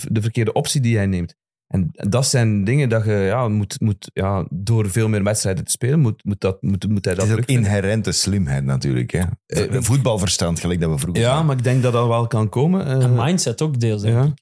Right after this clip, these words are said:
Speaker 3: Want
Speaker 1: ja.
Speaker 3: dat was een van de dingen dat ik ook ging aanhalen.
Speaker 1: Geloof in eigen kunnen,
Speaker 3: We
Speaker 1: ja.
Speaker 3: gaan het straks over Chelsea hebben. Eh,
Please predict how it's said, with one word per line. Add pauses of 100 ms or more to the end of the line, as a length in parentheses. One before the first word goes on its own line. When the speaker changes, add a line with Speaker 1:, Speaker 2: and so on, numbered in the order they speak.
Speaker 3:
Want
Speaker 1:
ja.
Speaker 3:
dat
was
een
van
de
dingen
dat
ik
ook
ging
aanhalen.
Speaker 1:
Geloof
in
eigen
kunnen,
Speaker 3:
We
Speaker 1:
ja.
Speaker 3:
gaan
het
straks
over
Chelsea
hebben.
Eh,